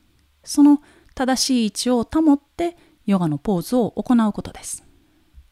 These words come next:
伝統的なマッサージでは、正確なアラインメントが取り戻されていくという利点も挙げられます。もちろん、ヨガの練習をすることでもこのような効果を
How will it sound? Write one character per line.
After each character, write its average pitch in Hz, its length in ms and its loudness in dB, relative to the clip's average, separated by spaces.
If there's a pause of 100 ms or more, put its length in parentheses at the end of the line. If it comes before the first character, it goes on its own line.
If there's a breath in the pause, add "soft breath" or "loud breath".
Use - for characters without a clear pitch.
(1200)
伝 285 180 4
統 311 180 0
的 302 220 4
な 240 200 6
マ 190 160 2
ッ - 20 -2
サ 208 240 -2
ー 190 60 0
ジ 180 120 -6
で 185 120 -2
は、 220 220 0 (300 soft breath)
正 269 260 -2
確 294 240 -4
な 311 300 0
ア 196 140 -2
ラ 196 100 2
イ 196 100 2
ン 196 80 2
メ 190 120 2
ン 196 80 -2
ト 208 100 -6
が 226 260 2
取 175 220 -4
り 190 60 4
戻 202 180 0
さ 226 120 -4
れ 226 100 -2
て 240 120 -2
い 240 80 -2
く 330 180 -6 (160)
と 165 100 -6
い 151 100 -6
う - 80 -10
利 156 120 -10
点 156 220 -6
も 226 280 0
挙 160 180 -8
げ - 20 -12
ら 139 80 -14
れ - 160 -20
ま - 160 -20
す。 - 260 -16 (2500)
も 330 80 -6
ち 339 140 -4
ろ 285 100 6
ん、 285 180 6 (220)
ヨ 233 120 0
ガ 202 100 2
の 165 100 2
練 214 220 4
習 220 200 0
を 233 280 2
す - 160 -6
る 254 80 0
こ 254 140 -6
と 233 100 -2
で 262 80 4
も 220 180 4
こ - 180 -8
の 208 100 2
よ 190 160 0
う - 20 0
な 220 240 0
効 175 240 -10
果 - 160 -6
を 202 220 -6